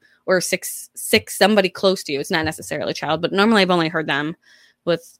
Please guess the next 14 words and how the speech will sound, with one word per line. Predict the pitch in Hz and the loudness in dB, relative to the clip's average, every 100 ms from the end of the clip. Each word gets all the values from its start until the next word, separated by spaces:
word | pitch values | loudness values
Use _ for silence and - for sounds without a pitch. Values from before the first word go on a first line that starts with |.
| _ _ _ | _ _ _
children | - 170 156 147 139 175 | -8 -6 -4 -4 -6 -8
for | - | -10
the | 165 | -8
most | 160 151 170 - - _ _ | -6 -6 -8 -12 -16 _ _
part, | - 98 90 - | -4 -2 -4 -8
because | 170 185 175 | -6 -4 -2
it's, | 180 - - | -4 -8 -10
it's | 185 | -4
easier | 190 180 190 175 | -2 2 2 2
to | 180 | -2
manipulate | 175 202 151 135 - | -2 -2 -4 -6 -6
them. | - 143 | -6 -8
It's | - | -8
easier | 180 170 170 160 156 | -8 -2 0 0 0